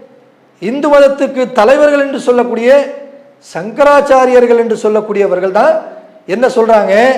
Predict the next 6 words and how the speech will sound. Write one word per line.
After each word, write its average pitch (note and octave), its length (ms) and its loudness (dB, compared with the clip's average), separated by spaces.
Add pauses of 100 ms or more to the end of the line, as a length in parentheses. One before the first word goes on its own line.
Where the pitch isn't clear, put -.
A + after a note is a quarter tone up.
(500)
இது D#3 120 -10 (100)
இரண்டாயிரத்தி C4+ 480 2
இருபத்தி B3+ 440 0
நாலுடைய A#3+ 680 0 (840)
தேர்தல் D4+ 540 2
வேட்டை, G#3 680 0